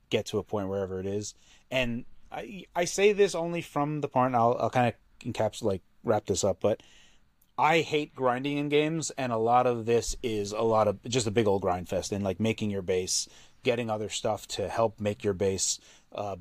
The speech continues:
getting materials, like, mining materials to do other stuff. So this, this has this whole grinding loop in there that, um, at first I was okay with because, like, you can, they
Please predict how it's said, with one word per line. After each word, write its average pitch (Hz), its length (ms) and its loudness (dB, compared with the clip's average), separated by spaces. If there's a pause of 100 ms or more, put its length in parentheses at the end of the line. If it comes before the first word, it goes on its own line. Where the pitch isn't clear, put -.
(120)
getting 117 580 -2
materials, 120 800 2
like, 104 140 0
mining 110 380 2
materials 113 560 4
to 104 140 -6 (180)
do 117 220 2
other 107 200 2
stuff. 113 300 0 (200)
So - 140 2
this, 143 120 4
this 139 120 -2
has 156 200 4
this 127 80 -6
whole 139 180 4
grinding 117 560 0
loop 113 180 0
in 104 120 0
there 104 180 0
that, 101 260 0 (420)
um, 98 500 0 (420)
at 143 140 0
first 180 360 2
I 151 120 2
was 143 160 4
okay 139 260 2
with 170 240 0
because, 123 400 2
like, 120 180 4
you 123 80 -4
can, 117 240 -2 (720)
they 139 260 0